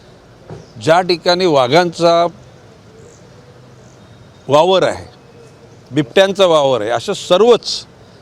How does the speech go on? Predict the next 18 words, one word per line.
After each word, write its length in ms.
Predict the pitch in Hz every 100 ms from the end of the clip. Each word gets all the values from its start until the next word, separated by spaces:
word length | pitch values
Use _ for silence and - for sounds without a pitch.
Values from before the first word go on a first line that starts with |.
| -
नुसतं 260 | 143 - 180
विदर्भच 580 | 160 185 196 180 151
नाही, 160 | 156 110 - - - -
पश्चिम 340 | 131 175 160
महाराष्ट्र, 640 | 139 139 139 - 151 147 143 - - - - -
कोकण, 520 | 135 147 151 170 151
म्हणजे 340 | 143 131 139
हत्तींचा 480 | 139 131 - 202 196
पण 160 | 190 190
वावर 360 | 156 143 123
आहे, 100 | 101 95 - - - -
अशा 280 | 123 185 180
ठिकाणी 440 | 156 147 151 147
हे 120 | 131
यंत्रणा 540 | 135 123 135 139 139 135 - - - - - - - - 110 - -
वॉर 260 | 131 190
फुटिंगवर 460 | 226 170 170 156 139
लावाव्यात 480 | 120 113 107 104